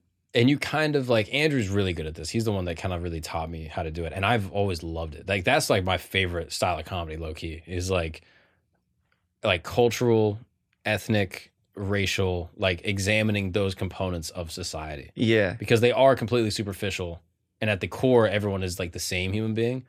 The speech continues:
Speaker 1: but then
Speaker 2: Mm-hmm.
Speaker 1: we have sort of, like, these flowery coatings of, like, culture and shit that, like, we kind of make up.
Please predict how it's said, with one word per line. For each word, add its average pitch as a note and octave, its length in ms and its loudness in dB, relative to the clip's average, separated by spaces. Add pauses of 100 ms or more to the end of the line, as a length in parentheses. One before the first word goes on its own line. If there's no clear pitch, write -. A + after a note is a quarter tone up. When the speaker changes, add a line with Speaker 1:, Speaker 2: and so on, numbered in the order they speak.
(140)
Speaker 1:
but B2+ 80 2
then B2 100 8
Speaker 2:
Mm-hmm. G#2 100 6
Speaker 1:
we G2 80 4
have G2+ 260 2
sort G2+ 180 0
of, F2+ 100 -2
like, E2+ 300 -4 (360)
these G2 160 -6
flowery F#2+ 460 0
coatings F#2 460 -2
of, F#2 200 -4
like, E2 280 -6 (180)
culture F2 460 -4
and D#2+ 140 -8
shit E2+ 300 -8
that, F2 100 -6
like, E2 160 -6
we G2 140 -2
kind F2 200 -6
of E2 80 -10
make E2 220 -8
up. D#2 220 -14